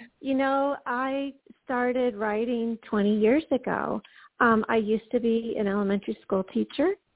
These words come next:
and, um, one day I, I used to always read books during my lunch break, and one day I, I didn't have a book, and I finally just kind of thought, "Maybe I'll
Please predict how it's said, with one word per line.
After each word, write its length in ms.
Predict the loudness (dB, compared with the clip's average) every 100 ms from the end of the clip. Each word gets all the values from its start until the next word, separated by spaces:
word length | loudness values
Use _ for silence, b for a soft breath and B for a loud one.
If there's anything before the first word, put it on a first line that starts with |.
| 0
and, 580 | 2 4 4 4 4 2 -2 0
um, 520 | 2 4 4 2 0 -8 0
one 280 | 4 6 6
day 460 | 4 2 2 0 -2
I, 580 | -2 0 2 2 2 0 -4 B B B
I 40 | 0
used 180 | 0 0
to 60 |
always 240 | 0 0 -2 -10
read 420 | -4 2 2 2
books 300 | 0 -2 -2 -6
during 300 | 0 2 2
my 220 | 2 2 0
lunch 300 | 0 -2 -4 0
break, 280 | 2 2 0
and 240 | 0 0
one 220 | 2 2 2
day 360 | 2 2 2 2
I, 400 | 0 2 2 0 0
I 120 | 0
didn't 280 | 2 0 0
have 180 | -2
a 80 | -4
book, 260 | -2 -2 -2 -8 -6
and 400 | -2 0 -2 -4 -4
I 140 | -4 -4
finally 500 | -4 -2 0 0 -2 -4
just 140 | -10 _ -4
kind 160 | 0 2
of 120 | 0
thought, 340 | -2 -2 -2 -4
"Maybe 500 | 2 4 4 4 2 2
I'll 320 | 2 2 0